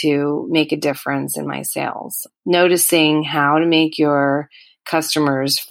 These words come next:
find what they're looking for all in one spot is best. I do still sell a lot of single prints, but my sets by far are the most popular.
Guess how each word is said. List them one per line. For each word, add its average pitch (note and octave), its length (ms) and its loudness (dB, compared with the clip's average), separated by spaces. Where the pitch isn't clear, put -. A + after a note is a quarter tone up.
find F3+ 300 2
what D#3+ 180 2
they're E3+ 220 4
looking D#3+ 420 0
for D3 640 0
all D#3 320 4
in D3+ 180 -2
one D3 200 -4
spot B2+ 500 0
is C#3+ 160 -8
best. - 540 -4
I F#3 140 2
do G#3+ 240 2
still E3+ 420 2
sell D3 300 0
a - 20 -2
lot D3 200 2
of C#3+ 100 -2
single D3 380 0
prints, D3+ 500 -2
but C#3 380 2
my D3+ 140 -2
sets - 580 -2
by C#3 160 2
far C3+ 480 2
are D3+ 200 0
the C#3+ 80 0
most C#3 320 -4
popular. - 680 -4